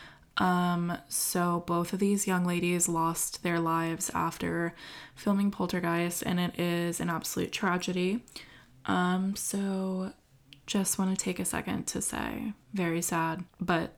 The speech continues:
they both gave insanely great performances in Poltergeist, especially Lil Heather O'Rourke, because I said it before, the "they're here," that line just gave me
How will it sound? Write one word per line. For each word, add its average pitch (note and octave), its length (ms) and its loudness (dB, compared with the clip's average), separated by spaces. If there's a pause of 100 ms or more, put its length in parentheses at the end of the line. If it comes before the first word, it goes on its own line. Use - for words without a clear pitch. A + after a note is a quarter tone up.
they F3 220 0
both E3 320 -2
gave - 600 -4
insanely F3+ 720 0
great - 320 -4
performances - 800 -4
in F3+ 140 -2
Poltergeist, - 800 -6 (680)
especially F3+ 720 2
Lil F3 240 0
Heather E3+ 320 0
O'Rourke, E3 580 -2 (260)
because E3 960 -2 (520)
I G3 120 2
said F#3+ 220 2
it G3+ 100 -2
before, E3 580 2
the F3+ 180 0
"they're E3+ 340 2
here," E3 640 0
that E3+ 280 0
line E3 460 0
just F3+ 460 -2 (1400)
gave F3+ 260 2
me F#3 440 0